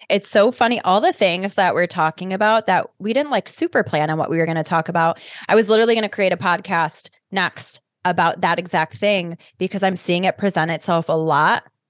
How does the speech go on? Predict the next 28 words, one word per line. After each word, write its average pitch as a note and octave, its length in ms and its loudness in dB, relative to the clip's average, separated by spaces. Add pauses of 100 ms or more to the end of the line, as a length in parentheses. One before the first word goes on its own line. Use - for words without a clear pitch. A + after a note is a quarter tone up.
with F3 200 -2
one E3 140 0
of D#3+ 80 -2
my D3+ 100 0
coaching F3 400 -4
clients G#3 480 -2
right A#3 180 0
now. B3 340 0 (120)
And F#3+ 160 0
it's F3+ 140 0
just F#3+ 180 -2
making F#3 380 -2
me G3+ 160 0
aware F3 320 4
of, E3 80 0
like, E3+ 220 0
how F#3+ 220 0
important G3+ 420 0
it G3+ 80 4
is F#3+ 180 2
to F3 100 -6
talk E3+ 300 -2
about A3 300 0
this, B3 180 -2
because G3 360 -4
we F3+ 160 -2
literally F3 600 0
do, F#3+ 280 -4